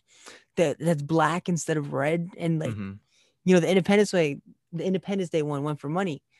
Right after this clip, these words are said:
Speaker 1: but, like, the regular one didn't. It's just, uh, it, it, it, it couldn't, I couldn't do it.
Speaker 2: Yeah, it was so funny because, like, I like revisiting these older shoes because then it's like, "Oh, let me hop on Goat to see if I could try to get the collab pairs that I missed
Speaker 1: Mm-hmm.
Speaker 2: up on," or, like, the hype was crazy that I couldn't get 'em.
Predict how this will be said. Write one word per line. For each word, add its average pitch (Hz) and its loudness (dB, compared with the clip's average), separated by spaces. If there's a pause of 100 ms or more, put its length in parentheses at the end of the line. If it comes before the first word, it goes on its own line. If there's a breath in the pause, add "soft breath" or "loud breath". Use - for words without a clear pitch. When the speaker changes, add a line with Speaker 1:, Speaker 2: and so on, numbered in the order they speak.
(240)
Speaker 1:
but, 151 -12
like, 147 -8
the 143 -8
regular 160 -2
one 147 -6
didn't. 156 -6
It's 139 -18
just, 143 -16
uh, 107 -14 (200)
it, - -12 (120)
it, - -18
it, - -20
it 151 -18
couldn't, 139 -12 (180)
I - -20
couldn't 139 -12
do 143 -12
it. - -16 (520 soft breath)
Speaker 2:
Yeah, 117 -2
it 131 -6
was 165 -4
so 180 -4
funny 110 -6
because, 107 -6
like, 107 -2
I 107 0
like 113 -2
revisiting 101 -4
these 107 -2
older 104 -2
shoes 101 -6 (380 loud breath)
because 117 -2
then 113 0
it's - -6
like, 107 -2
"Oh, 135 2
let 107 -4
me 131 -6
hop 139 -4
on 110 -4
Goat 104 0
to 92 -10
see - -6
if - -8
I 95 -4
could 98 -10
try 101 -2
to 98 -2
get - -10
the - -12
collab 92 -6
pairs 117 -2
that 101 2
I 95 -4
missed 95 -4
Speaker 1:
Mm-hmm. 90 -4
Speaker 2:
up 98 -4
on," 117 0
or, 107 -2
like, 98 -4
the - -12
hype 107 -4
was - -8
crazy 101 -6
that 98 -4
I 92 -8
couldn't 92 -8
get 87 -4
'em. 123 -4